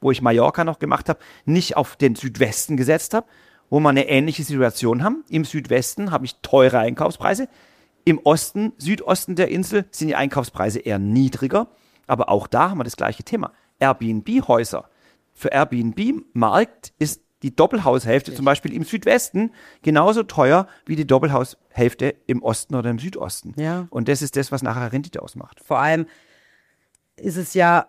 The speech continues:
Speaker 2: vor allem jetzt sinnvoll zu investieren. Je früher, desto besser eigentlich,
Speaker 1: Genau,
Speaker 2: ne?
Speaker 1: genau.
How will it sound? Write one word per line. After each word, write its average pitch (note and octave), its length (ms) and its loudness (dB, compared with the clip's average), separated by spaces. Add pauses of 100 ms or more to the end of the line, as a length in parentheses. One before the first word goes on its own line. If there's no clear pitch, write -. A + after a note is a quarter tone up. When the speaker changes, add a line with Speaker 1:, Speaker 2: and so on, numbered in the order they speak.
Speaker 2:
vor F3 160 2
allem F#3 140 4
jetzt F3+ 600 2
sinnvoll E3+ 640 2
zu - 140 -6
investieren. F3+ 880 2 (100)
Je F#3+ 280 2
früher, A#3+ 680 6
desto A#3 380 4
besser A#3+ 360 6
eigentlich, G3 460 4
Speaker 1:
Genau, F#3 160 2
Speaker 2:
ne? A3+ 240 2 (160)
Speaker 1:
genau. - 140 -14